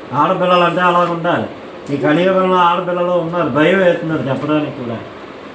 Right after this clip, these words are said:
అయితే ఎప్పుడైతే తల్లి అనుమతి ఇచ్చిందో, కూతురు సాయంకాలం ఆరు అవ్వంగానే, ఆరు తర్వాత చీకటి పడుతుంది కదా,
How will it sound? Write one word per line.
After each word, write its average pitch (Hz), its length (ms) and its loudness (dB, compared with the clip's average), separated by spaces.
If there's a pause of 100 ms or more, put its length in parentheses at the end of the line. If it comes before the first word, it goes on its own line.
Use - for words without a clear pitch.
అయితే 202 480 2 (720)
ఎప్పుడైతే 240 560 2
తల్లి 208 480 2
అనుమతి 202 400 -2
ఇచ్చిందో, 220 500 2 (420)
కూతురు 240 280 2
సాయంకాలం 220 540 2
ఆరు 202 320 2
అవ్వంగానే, 220 440 0
ఆరు 202 240 2
తర్వాత 202 400 -2
చీకటి 214 240 0
పడుతుంది 202 400 0
కదా, 233 320 2